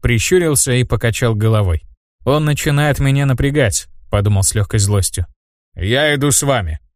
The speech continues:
сказал мужчина. «Еще чего?» возмутился Миша.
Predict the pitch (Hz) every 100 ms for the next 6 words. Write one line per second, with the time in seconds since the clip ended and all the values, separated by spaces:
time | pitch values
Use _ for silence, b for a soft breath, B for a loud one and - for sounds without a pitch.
0 | _ _ - - 110 104 101 95 - 98
1 | 82 - - _ - 143 180 247 - 294
2 | - 180 139 - - _ _ _ 120 123
3 | 117 107 117 - 110 107 -